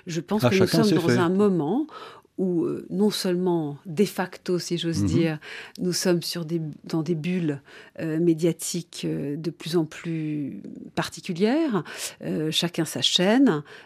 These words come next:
Speaker 1: euh, de télé, chacun se, sa, sa radio parfois, mais surtout chacun son journal, mais surtout chacun son réseau social. Et sur les réseaux sociaux, ce sont des bulles de gens qui ont souvent la même opinion.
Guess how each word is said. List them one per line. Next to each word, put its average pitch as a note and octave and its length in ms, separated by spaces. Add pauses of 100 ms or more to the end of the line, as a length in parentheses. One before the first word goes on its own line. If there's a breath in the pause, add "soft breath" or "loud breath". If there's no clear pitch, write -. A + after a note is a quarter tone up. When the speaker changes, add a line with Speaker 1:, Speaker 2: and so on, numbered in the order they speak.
(120)
Speaker 1:
euh, D3+ 240
de D#3 180
télé, F#3 540
chacun D#3 460
se, - 180 (240)
sa, G2+ 460
sa A#2 160
radio D3 260
parfois, E3+ 300
mais G#3 80
surtout E3+ 440
chacun D3 360
son - 140
journal, A3 220
mais F#3 60
surtout F#3 300
chacun G3 320
son F#3 120
réseau E3 400
social. A3+ 480
Et D#3 60
sur - 160
les D3+ 100
réseaux E3 220
sociaux, E3 400
ce - 80
sont E3 120
des D3+ 160
bulles G3+ 280
de E3 80
gens G3 160
qui F#3 120
ont - 20
souvent E3 240
la D#3 80
même F3+ 160
opinion. F3+ 520